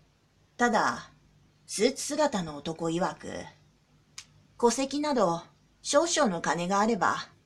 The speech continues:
どうとでもできるらしかった。費用は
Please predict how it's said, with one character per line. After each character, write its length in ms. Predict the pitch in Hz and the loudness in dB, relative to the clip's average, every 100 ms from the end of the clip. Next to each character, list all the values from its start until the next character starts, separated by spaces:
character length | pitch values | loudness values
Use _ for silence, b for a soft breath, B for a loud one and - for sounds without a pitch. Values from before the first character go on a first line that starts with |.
| _ _ | _ _
ど 200 | - 143 | -4 -2
う 60 | 143 | 0
と 140 | 165 | -2
で 100 | 165 | -2
も 160 | 185 180 | -2 -2
で 140 | 165 | -2
き 160 | 160 226 | -2 -2
る 100 | 269 | 0
ら 140 | 180 | 0
し 80 | 185 | 0
か 120 | - | -2
っ 40 | - | -4
た。 280 | - - - - _ _ _ _ _ _ _ _ _ _ _ _ _ _ | -2 -2 -4 -20 _ _ _ _ _ _ _ _ _ _ _ _ _ _
費 220 | - 214 247 | -8 -2 0
用 200 | 208 151 | 0 -2
は 280 | - - | -4 -4